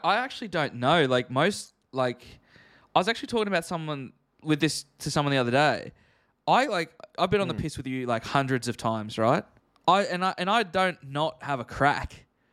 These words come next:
Speaker 1: Like, I have a, a nudge, but I don't remember a
Speaker 2: Yeah.
Speaker 1: time I've ever been, like, blacked out in my life. I mean, obviously you wouldn't remember it, right? But I don't think I've ever been
Speaker 2: <laughs>
Speaker 1: blackout drunk.
Speaker 2: Yeah. No, you keep it pretty, like, I wouldn't say tame, but you keep it under control.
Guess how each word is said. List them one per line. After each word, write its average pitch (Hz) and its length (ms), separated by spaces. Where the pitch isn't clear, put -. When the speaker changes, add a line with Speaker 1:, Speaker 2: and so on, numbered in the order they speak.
Speaker 1:
Like, 135 160
I 143 80
have 156 200
a, 131 80
a 123 100
nudge, 120 560
but 151 160
I 196 180
don't 247 220
remember 175 260
a 165 60
Speaker 2:
Yeah. 127 100
Speaker 1:
time 147 100
I've 135 120
ever 139 220
been, 143 200
like, 120 240
blacked 120 400
out 110 300
in 139 140
my 123 140
life. 107 300
I 139 80
mean, 147 120
obviously 135 340
you 117 60
wouldn't 117 200
remember 110 340
it, - 80
right? 113 300
But - 140
I 151 160
don't 180 200
think 156 180
I've 139 100
ever 139 280
been 127 120
Speaker 2:
<laughs> - 0
Speaker 1:
blackout 117 460
drunk. 113 400
Speaker 2:
Yeah. - 120
No, 151 140
you 170 140
keep 220 260
it 220 100
pretty, 190 240
like, 143 300
I - 20
wouldn't 180 220
say 147 160
tame, 143 420
but 165 140
you 127 200
keep 175 220
it 147 80
under 123 140
control. 110 520